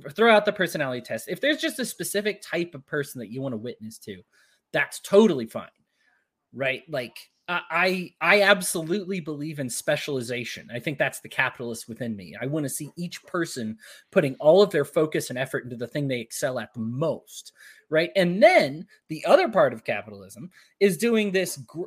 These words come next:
is ha-, being a great business partner with the person who put something, who put, who put their focus into something else, right? Like, by saying, like, "Listen, I want to put all my focus, like,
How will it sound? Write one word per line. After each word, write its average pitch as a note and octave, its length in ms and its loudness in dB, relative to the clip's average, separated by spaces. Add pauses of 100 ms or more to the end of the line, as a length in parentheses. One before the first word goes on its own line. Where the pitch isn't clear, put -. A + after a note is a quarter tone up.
is D#3+ 220 -4
ha-, - 160 -4
being A#3 240 -2
a F3 100 -2
great F#3 320 -2
business C#4+ 400 0
partner C3 520 -8 (160)
with A#3 120 0
the - 60 -4
person C#4 360 0
who G#3+ 40 0
put A#3+ 240 -4
something, A3 560 -2 (380)
who G#3+ 180 0
put, B3+ 320 -2
who G3 140 -2
put B3 160 2
their A3+ 100 4
focus A3 320 2
into F#3 120 -2
something C3+ 380 -4
else, - 320 -12 (520)
right? F3 340 2
Like, D3+ 220 0
by E3 160 2
saying, E3+ 400 -4
like, B2 220 -2
"Listen, F3 400 0 (120)
I G#3 480 2 (280)
want F3+ 140 -4
to - 100 -14
put - 240 -2
all G#3+ 240 6
my G#3 200 2
focus, F#3+ 680 -2
like, D3 220 -2